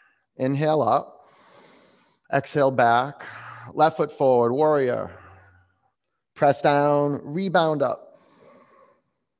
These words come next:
Low plank. Up dog. Down dog. Feels good to move. Just to fight, uh, to melt through the resistance, show up to your mat and just keep moving.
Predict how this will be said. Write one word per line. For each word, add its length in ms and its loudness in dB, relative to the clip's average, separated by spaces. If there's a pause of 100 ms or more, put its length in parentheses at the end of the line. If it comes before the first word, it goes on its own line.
(760)
Low 200 2
plank. 440 -2 (2000)
Up 200 0
dog. 540 2 (1600)
Down 300 2
dog. 480 2
Feels 380 -4
good 500 -2
to 100 -8
move. 920 -8 (920)
Just 240 -16
to 80 -8
fight, 400 -2
uh, 380 0
to 240 -6 (260)
melt 420 -2
through 300 -2
the 80 -4
resistance, 640 -8
show 180 -4
up 140 -2
to 100 -10
your 80 -4
mat 460 -4
and 160 -12
just 180 -12
keep 180 -10
moving. 460 -8